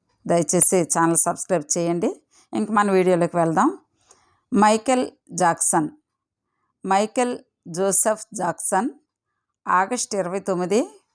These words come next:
పంతొమ్మిది వందల యాభై ఎనిమిది నుండి జూన్ ఇరవై ఐదు, రెండు వేల తొమ్మిది వరకు జీవించారు.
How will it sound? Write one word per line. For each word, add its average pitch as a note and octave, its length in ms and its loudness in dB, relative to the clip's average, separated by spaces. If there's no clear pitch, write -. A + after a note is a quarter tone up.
పంతొమ్మిది G3 440 0
వందల F3+ 260 2
యాభై F3 420 4
ఎనిమిది F3 380 2
నుండి F3 540 4
జూన్ G#3+ 480 4
ఇరవై F3+ 280 2
ఐదు, F3 600 4
రెండు F#3+ 260 4
వేల F#3+ 240 2
తొమ్మిది F3+ 360 0
వరకు F3 340 2
జీవించారు. E3 720 2